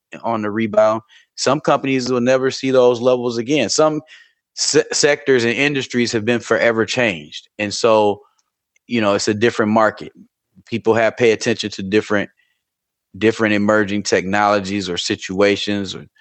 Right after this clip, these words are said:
or services. So there's always something disruptive happening. There's an opportunity everywhere. But this, again, made my list from a value standpoint.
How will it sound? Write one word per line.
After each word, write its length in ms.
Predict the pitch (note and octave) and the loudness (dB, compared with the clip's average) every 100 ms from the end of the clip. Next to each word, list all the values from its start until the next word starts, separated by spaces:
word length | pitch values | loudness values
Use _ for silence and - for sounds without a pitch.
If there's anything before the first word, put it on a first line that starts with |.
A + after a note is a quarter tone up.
| _ _ _ | _ _ _
or 100 | - | -10
services. 960 | - - A2+ G#2 G2 - G2+ F#2+ - - - | -6 2 2 2 0 2 0 2 -2 -4 -14
So 320 | - F2 E2 _ _ - - _ _ | -10 -10 -10 _ _ -20 -20 _ _
there's 120 | G#2 | 0
always 280 | A#2 B2 B2 | 2 4 2
something 320 | C3 A2+ A#2 | 0 0 0
disruptive 480 | G#2 G2+ A2 G#2+ G#2+ | -2 0 -2 0 -2
happening. 440 | A2+ G#2 - G#2 G2 | 0 -2 -4 -6 -4
There's 180 | F#2+ | -4
an 80 | F2+ | 0
opportunity 540 | G2+ G#2 - G#2+ G#2 G2 | 0 -2 -8 -4 0 0
everywhere. 440 | G2 G2 G2+ F#2+ | 0 -2 0 -2
But 200 | F#2 F2+ | -4 0
this, 260 | C3+ D#3 - _ - _ _ _ _ - - | 2 2 -6 _ -20 _ _ _ _ -18 -10
again, 380 | G2+ A2+ C3 A#2 | -4 -2 0 2
made 180 | A#2+ | 2
my 140 | A#2 A#2 | 2 2
list 240 | A#2 A2+ | 2 -2
from 180 | A2 G2+ | -6 -8
a 40 | |
value 520 | F#2 G2 A2+ A2+ G2+ F#2+ | -4 0 2 2 -2 -8
standpoint. 720 | - F#2+ F2 - F2 D#2+ | -6 -8 -8 -14 -18 -18